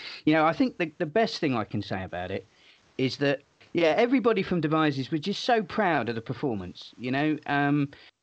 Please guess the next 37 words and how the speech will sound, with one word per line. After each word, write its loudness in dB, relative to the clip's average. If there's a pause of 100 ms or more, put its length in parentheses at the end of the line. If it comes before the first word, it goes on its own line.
(100)
I've, 2 (180)
you've 0
had 0
to -4
suffer 0
me 2
this -2
season 0
moaning 2
about -2 (580)
Doctor -2
Devizes -2
giving -2
away -2
three -4
points -4
every -2
week, -4
and, 0
you 0
know, 0
this 0
was, -2
this -2
was -2
the 0
opposite -2
of -2
that. -4
This -6
was -2
an 0
absolutely, 0 (120)
you 2
know, 0
you, 0
you, -4